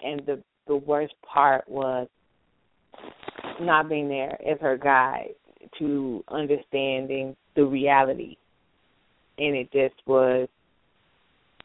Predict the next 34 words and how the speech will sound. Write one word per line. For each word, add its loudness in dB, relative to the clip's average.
it 4
was 4
too 0
much, 0
you -4
know. -2
I -2
had 0
to -6
step 2
away 0
for 2
a -4
minute -4
<laughs> -20
so 0
that -2
I 0
could -10
realize, 0
all -4
right, 0
here 0
we 0
go. 0
Strap 2
on. -6
I 2
mean, -4
because, 2
you -10
know, -4
at -2
eight, 2